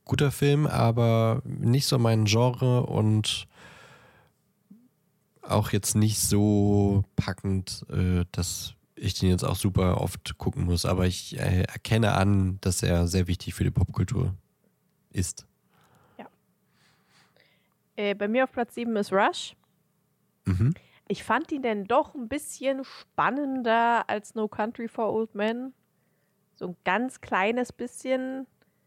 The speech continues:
Speaker 2: Ich fand, No Country for Old Men hat sich halt einfach sehr lang gezogen. Und vom, von der Spannung her und vom Ansehen, Gucken ist es bei mir relativ gleich mit Rush. Aber ich fand,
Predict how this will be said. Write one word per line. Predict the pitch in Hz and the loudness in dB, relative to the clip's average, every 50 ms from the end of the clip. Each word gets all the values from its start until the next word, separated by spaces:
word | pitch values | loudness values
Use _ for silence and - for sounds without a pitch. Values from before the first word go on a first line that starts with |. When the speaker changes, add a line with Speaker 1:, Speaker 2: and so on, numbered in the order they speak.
| _ _ _ _ _ _ _ _ _ _ _ _ _ _ - | _ _ _ _ _ _ _ _ _ _ _ _ _ _ -8
Speaker 2:
Ich | - 196 190 - - - 208 | -6 -6 -6 -8 -16 -20 -20
fand, | - - 208 196 202 - | -10 -4 -4 -4 -4 -2
No | 214 196 190 | -4 -4 -4
Country | - - 202 190 - 226 | -4 -4 -6 -6 -6 -8
for | 208 - 185 | -8 -6 -6
Old | 185 185 | -6 -4
Men | - 190 190 175 | -2 -4 -4 -2
hat | 196 180 - | -4 -6 -6
sich | 196 - - | -8 -6 -4
halt | 180 - _ _ _ _ _ - | -4 -4 _ _ _ _ _ -2
einfach | 175 180 180 - - 190 185 - - _ _ _ _ _ _ _ _ _ _ _ _ _ _ _ - | -2 -2 -2 -2 -2 -2 -2 -2 -8 _ _ _ _ _ _ _ _ _ _ _ _ _ _ _ -10
sehr | 170 170 170 175 175 180 185 | -8 -2 2 2 4 4 4
lang | 180 170 180 190 | 2 2 0 0
gezogen. | 175 175 - - - - 208 208 220 240 233 254 254 254 254 262 262 269 _ _ _ _ _ _ _ _ _ _ _ _ _ _ _ _ _ _ _ _ _ _ _ _ - | -2 -4 -6 -6 -6 -2 0 2 2 2 0 0 -4 -4 -4 -6 -6 -8 _ _ _ _ _ _ _ _ _ _ _ _ _ _ _ _ _ _ _ _ _ _ _ _ -4
Und | - 190 170 | -4 -4 -4
vom, | - - - 214 202 190 190 180 175 - | -4 -2 -2 0 2 2 0 0 -2 -6
von | - - 202 175 | -8 -6 -4 -2
der | 180 175 | -2 -2
Spannung | - - _ - 143 160 190 208 202 196 196 190 | -2 -6 _ -4 -2 0 0 0 0 0 -2 -4
her | - 202 180 180 185 180 170 | -2 -2 0 2 2 0 0
und | - 175 175 | -2 -6 -8
vom | _ - 175 170 165 165 165 165 160 160 156 - _ _ _ - | _ -10 -8 -8 -8 -8 -8 -10 -10 -12 -14 -16 _ _ _ -6
Ansehen, | - 151 175 202 190 - - 180 185 180 180 | -2 0 2 2 2 2 0 0 0 0 0
Gucken | - - 208 - 208 190 185 170 | -2 -6 -10 -6 -2 -2 -2 -2
ist | - 170 - | -4 -8 -10
es | 175 170 | -12 -12
bei | - - 170 | -6 -6 -6
mir | 160 165 175 175 - | -4 -2 -4 -4 -4
relativ | 160 156 185 180 - - - - | -2 -2 -4 -4 -4 -10 -14 -14
gleich | - - - 123 139 185 208 - | -10 -6 -4 -2 -2 -2 -4 -6
mit | 226 196 - | -8 -10 -6
Rush. | 156 160 175 185 185 - - | -4 -2 -2 -4 -4 -8 -16
Aber | 180 175 156 156 - 175 | -16 -14 -12 -12 -12 -12
ich | 165 | -14
fand, | _ - 175 160 - | _ -12 -12 -12 -12